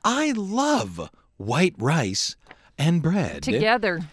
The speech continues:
Speaker 1: He replaced sugar in his cappuccinos with stevia,
Speaker 2: Ugh.
Speaker 1: and he started eating more fish and salads
Speaker 2: Uh-huh.
Speaker 1: and gave up his favorite sweets. However,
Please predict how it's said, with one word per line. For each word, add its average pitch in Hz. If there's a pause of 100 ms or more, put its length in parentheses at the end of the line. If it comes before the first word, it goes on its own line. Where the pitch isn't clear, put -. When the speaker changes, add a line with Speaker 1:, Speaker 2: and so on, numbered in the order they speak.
(160)
Speaker 1:
He 175
replaced 170
sugar 135
in 139
his 143
cappuccinos 117
with 165
stevia, 98
Speaker 2:
Ugh. 202 (160)
Speaker 1:
and 135
he 156
started 175
eating 156
more 156
fish - (100)
and 156
salads 170
Speaker 2:
Uh-huh. 214
Speaker 1:
and 156
gave 139
up 151
his 127
favorite 139
sweets. 117
However, 277